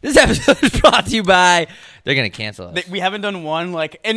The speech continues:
Speaker 2: the thing is, it's like, this is literally a good alternative to doing toba-,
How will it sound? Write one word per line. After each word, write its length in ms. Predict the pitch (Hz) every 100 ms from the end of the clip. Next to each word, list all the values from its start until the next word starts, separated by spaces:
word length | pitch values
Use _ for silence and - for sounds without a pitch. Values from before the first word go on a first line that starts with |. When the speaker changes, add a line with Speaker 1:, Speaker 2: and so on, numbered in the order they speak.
| 226
Speaker 2:
the 60 |
thing 220 | 208 233 277
is, 200 | 294 190
it's 220 | 202 -
like, 320 | 208 170 - _
this 160 | 190 190
is 160 | 170
literally 280 | 156 180 202
a 140 | 175 151
good 260 | 151 156
alternative 540 | 139 131 135 127 123 120
to 80 |
doing 240 | 117 120 113
toba-, 260 | 110 110